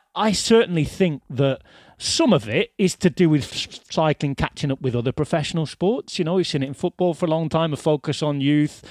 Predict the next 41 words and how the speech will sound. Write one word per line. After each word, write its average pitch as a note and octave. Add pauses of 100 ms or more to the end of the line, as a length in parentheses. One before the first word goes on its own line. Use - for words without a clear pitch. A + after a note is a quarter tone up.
(360)
um, D#3
and D3+
cycling, E3+
for D#3
some F3
reason, E3
we D#3+
have D#3
been D3+
stuck -
in D#3+
this - (640)
different E3 (480)
age, E3+
different E3+
view D#3+
that C#3+
cycling E3+
was E3+
different F3
and C#3+
you C#3
needed D3+
to D#3+
have D3
miles D#3
on D3
the C#3
clock. - (360)
Sports -
science G#3+
has G#3
probably A3
played A3+
a G#3+ (140)
big A#3
part A3+
in F#3
people G#3+
understanding G#3+
that, G#3